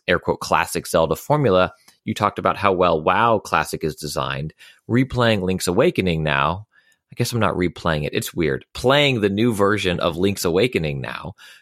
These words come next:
shows how well designed Legend of Zelda games are, and while other games often get close, and some get very close,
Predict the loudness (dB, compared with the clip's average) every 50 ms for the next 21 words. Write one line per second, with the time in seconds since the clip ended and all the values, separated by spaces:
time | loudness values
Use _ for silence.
0 | _ -12 -6 -2 2 2 4 4 4 2 0 -2 -2 0 2 2 2 2 0 0
1 | 0 2 2 4 4 4 4 2 2 0 -2 -6 -8 -6 -2 -2 -2 0 0 -2
2 | -2 -2 -2 -4 -6 -8 -12 _ _ _ _ _ _ _ _ _ -2 0 0 2
3 | 2 0 0 0 0 -2 0 2 4 4 4 2 0 0 0 0 0 0 -2 -4
4 | -4 0 2 2 2 2 0 -2 -2 -4 -4 -4 -2 0 2 2 2 0 0 0
5 | 2 2 2 0 2 0 0 2 0 0 -2 -4 -2 -2 -2 0 0 -4 -4 -2
6 | -4 -4 -4 -6 -6 -2 0 0 0 0 -2 -4 -8 -8 -6 -4 -2 0 2 2
7 | 2 0 0 -2 -4 -6 -6 -10 -6 0 2 2 4 4 4 4 2 2 0 -4
8 | -6 -6 -6 -8 -10 -10 -8 -8 -10 -10